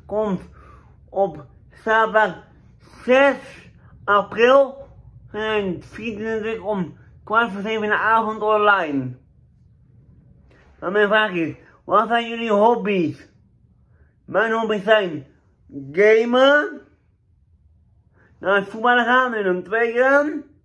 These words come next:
Ik ben, ik hou van muziek. Ik ben zelf D J. Mijn artiestennaam is Nicky Martino.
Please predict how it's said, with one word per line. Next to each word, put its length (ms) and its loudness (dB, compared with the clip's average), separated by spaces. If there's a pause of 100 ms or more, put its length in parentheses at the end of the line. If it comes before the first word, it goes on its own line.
(1080)
Ik 140 -12
ben, 180 -2
ik 60 -4
hou 220 2
van 160 0
muziek. 580 -6 (260)
Ik 100 -16
ben 180 -8
zelf 240 2
D 180 -10
J. 280 -6 (1900)
Mijn 140 -6
artiestennaam 560 2
is 100 -4
Nicky 160 -6
Martino. 720 0